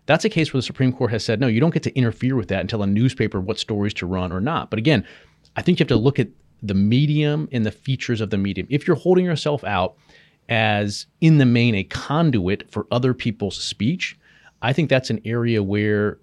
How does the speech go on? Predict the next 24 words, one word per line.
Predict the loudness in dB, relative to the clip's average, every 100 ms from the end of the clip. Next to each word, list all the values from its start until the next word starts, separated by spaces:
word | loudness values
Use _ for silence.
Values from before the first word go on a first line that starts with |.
| -8
we | -4
have | -2 -4 -6
greater | -6 0 2 2 0
ability | -2 -2 0 0 0
under | -2
the | -2
First | -4 -4
Amendment | -2 -4 -6
to | -6
regulate. | -4 -2 -2 0 0 -4 -20 _ -10
That's | -2
what | -2
the | -2
case | -4 -2
law | -6
shows. | -4 -4 -4 -2
But | 0
look, | 2 0
if | 0
you're | 0
sort | 0 -4
of | _ _ -8
a | -6
small | -2 2 4 6 4 0